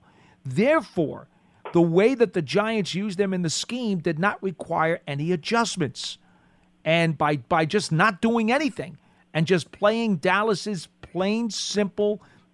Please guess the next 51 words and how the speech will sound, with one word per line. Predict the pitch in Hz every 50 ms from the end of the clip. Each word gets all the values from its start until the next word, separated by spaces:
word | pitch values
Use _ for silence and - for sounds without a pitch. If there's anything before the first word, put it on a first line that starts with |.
| _ _ _
conservative | - - 170 151 - - - - 202 202 220 226 240 226 220 -
kind | - - 214 226 220
of | 208
game, | 170 208 240 269 233 190 180 185 208 185 - _ _ _ _ _ _ _ _ _ _ -
they | 120 175 226 247
did | 196 147 - 202 226 262 240 175
what | 151 175 220 220 - -
they | 214 214 202
had | 170 156 175 196 180 - -
to | 208
do | 170 151 190 196 202
to | 214 220
win. | 220 247 285 311 311 - 175 - _ _ _ _ _ _ _ _ _ _ -
And, | - 165 170 170 175 175 - -
and | 165 165 165 - _
I | - 165 190 220
don't | 254 254 254 - - _
dispute | - 170 151 - - - 214 240 240 -
that | - 214 233 262 262
in | 208 214 233
any | 247 277 311 294
way. | 202 147 131 127 135 143 - _ _ _ _ -
I | - 165
simply | 175 - - 208 208 - 202 196 190
say | - - 196 196 190
that | 185 170 165 156
there | - 160 165
was | 160 151 143
a | 160 151
long | 143 135 139 147 151 160 180 190 220 247 262 269 262 240 202 156 135 - - -
line | 117 127 151 151 143 131 131 117 123 - _ _ _ _ _ _ _ _ -
of | 151 143 131
Giants | - - 160 175 190 208 208 180 -
players | - - 190 180 170 156 143 135 127 - -
who | 156 143
did | - 139 120 120
not | 131 156 190 180 -
play | - 165 170 165
up | 156 -
to | - 147
their | 139 143 143
capabilities, | - 147 143 - - 147 127 151 147 147 135 123 123 123 120
and | 143 139 147
that's | 160 156 - -
why | 151 147 143
I | 143 143
say | 135 - - 156 143
they | 135 151 147 147
lost | 151 151 151 - -
the | 180
game. | 185 220 226 185 151